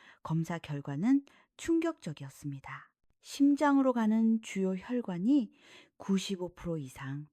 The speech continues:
막혀 있었던 겁니다. 의사가 단호하게 말했습니다.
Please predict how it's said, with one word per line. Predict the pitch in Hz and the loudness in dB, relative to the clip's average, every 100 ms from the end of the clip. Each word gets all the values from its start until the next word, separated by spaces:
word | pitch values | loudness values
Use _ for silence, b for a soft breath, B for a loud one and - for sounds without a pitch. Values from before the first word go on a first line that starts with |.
| _ | _
막혀 | 135 - - 202 | -10 -10 -8 -6
있었던 | 214 - - 214 208 | -6 -8 -8 -4 -4
겁니다. | 190 170 - - - _ _ _ _ _ B B B B - | -4 -6 -8 -14 -20 _ _ _ _ _ B B B B 0
의사가 | 220 220 220 208 214 214 | 2 4 0 0 -2 -2
단호하게 | - 160 190 202 190 190 | -2 2 4 2 0 -4
말했습니다. | 160 135 139 - 147 147 | -6 -10 -14 -12 -12 -14